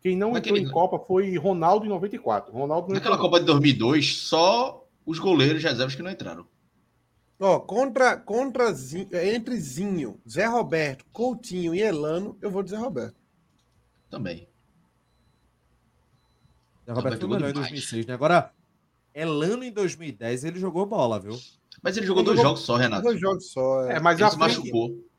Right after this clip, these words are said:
Speaker 1: a frente, peraí, peraí, peraí, peraí, peraí. Bo-, bo-, bo-, bota
Speaker 4: Porque
Speaker 1: jeito
Speaker 4: Zé
Speaker 1: aí,
Speaker 4: Roberto
Speaker 1: isso aí.
Speaker 4: vai pegar uma, ele vai pegar uma rebabinha de, de noventa e oito, viu?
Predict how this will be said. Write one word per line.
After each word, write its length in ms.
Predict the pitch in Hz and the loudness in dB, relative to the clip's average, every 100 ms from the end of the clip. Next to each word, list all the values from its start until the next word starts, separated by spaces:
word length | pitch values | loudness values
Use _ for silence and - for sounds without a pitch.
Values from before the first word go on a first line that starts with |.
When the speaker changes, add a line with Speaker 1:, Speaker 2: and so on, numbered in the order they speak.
| _ _ _ - | _ _ _ 2
Speaker 1:
a 140 | 175 | 2
frente, 560 | 175 - 240 262 233 - | 4 -4 -4 -4 -8 -8
peraí, 140 | - 226 | 4 6
peraí, 300 | 226 226 175 | 6 4 2
peraí, 120 | 208 | 2
peraí, 140 | 202 | 0
peraí. 200 | 196 180 123 | -2 -2 4
Bo-, 260 | 190 196 | 4 4
bo-, 240 | 147 175 - | -2 -4 0
bo-, 160 | 202 | 2
bota 160 | 214 277 | 4 4
Speaker 4:
Porque 40 | |
Speaker 1:
jeito 100 | 302 | 6
Speaker 4:
Zé 60 | 262 | 8
Speaker 1:
aí, 60 | |
Speaker 4:
Roberto 220 | 214 196 202 | 8 8 6
Speaker 1:
isso 80 | |
aí. 60 | 214 | 2
Speaker 4:
vai 80 | 233 | 2
pegar 140 | 208 | 2
uma, 260 | 220 226 208 | 2 2 2
ele 100 | 220 | 2
vai 120 | 262 | 2
pegar 200 | 269 262 | 2 2
uma 120 | 262 | 2
rebabinha 640 | 220 214 170 165 156 156 160 | 2 2 4 2 0 -4 -2
de, 340 | 160 175 147 | 0 0 0
de 160 | 123 147 | -2 -8
noventa 380 | 151 135 175 190 | -8 -8 -6 -4
e 20 | |
oito, 340 | 127 104 - | -2 -2 -6
viu? 220 | 92 95 | -14 -16